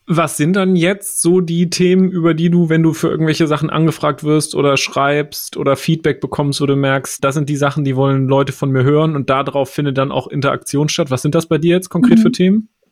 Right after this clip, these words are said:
Speaker 2: Also ich würde das so nach den Channels aufteilen. Wenn ich jetzt auf Social Media gucke, ähm, erlebe ich ein unglaubliches Interesse daran, wie man so als Unternehmerin oder auch als Unternehmer seinen Alltag bewältigt. Und ich glaube,
Speaker 1: Okay.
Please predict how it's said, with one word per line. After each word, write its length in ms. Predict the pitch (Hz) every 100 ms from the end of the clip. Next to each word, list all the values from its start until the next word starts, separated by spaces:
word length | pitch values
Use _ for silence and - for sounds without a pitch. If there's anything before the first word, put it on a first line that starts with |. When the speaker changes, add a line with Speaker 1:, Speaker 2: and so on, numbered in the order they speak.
| 220
Speaker 2:
Also 300 | 214 233 226
ich 140 | 226 233
würde 240 | 277 311
das 180 | 262 -
so 80 | 254
nach 180 | 240
den 360 | 233 240 226 214
Channels 540 | - 233 247 254 233
aufteilen. 800 | - 202 226 - 180 170 185 220
Wenn 140 | 214 214
ich 100 | 226
jetzt 240 | 220 -
auf 100 | 226
Social 340 | - 226 226
Media 340 | 226 247 262 226
gucke, 480 | - - - 339 381 - - -
ähm, 380 | 226 233 233 233
erlebe 320 | 226 226 262
ich 100 | 269
ein 120 | 226
unglaubliches 880 | - 247 339 330 240 - 262 233 226
Interesse 560 | - 196 - 240 - 240
daran, 540 | 202 190 185 208 277 - - -
wie 260 | 196 240
man 240 | 262 254 240
so 160 | 214
als 260 | 233 208 -
Unternehmerin 960 | 226 196 202 196 208 240 233 214 254
oder 300 | 262 214 202
auch 80 | -
als 180 | 208 190
Unternehmer 680 | 208 196 202 196 220 220 196
seinen 220 | 185 185 -
Alltag 460 | 185 185 - 165 -
bewältigt. 680 | 170 165 165 - 185 - _ - - -
Und 140 | 208
ich 100 | 202
glaube, 200 | 240 226
Speaker 1:
Okay. 280 | 262 170 -